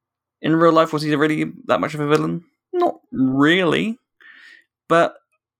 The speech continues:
you can't expect Shakespeare to be like, "Hmm, who will I make the villain of this piece? Will I make it Richard the Third,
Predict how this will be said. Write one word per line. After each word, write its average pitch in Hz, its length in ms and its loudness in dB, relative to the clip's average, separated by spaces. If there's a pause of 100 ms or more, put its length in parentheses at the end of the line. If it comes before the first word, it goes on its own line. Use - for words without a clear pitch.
(1000)
you 156 80 -4
can't 180 440 0 (220)
expect - 460 -4
Shakespeare 127 580 -2
to 120 240 -6
be 120 160 -4
like, 135 320 -2 (320)
"Hmm, 143 400 2
who 147 180 0
will 170 120 2
I 160 80 2
make 147 260 -2
the 131 100 2
villain 120 260 -2
of - 100 -6
this - 140 -14
piece? - 480 -12 (420)
Will 147 120 0
I 165 120 2
make 151 340 -4
it 135 220 -2 (380)
Richard 139 380 0
the 131 100 -2
Third, - 540 -6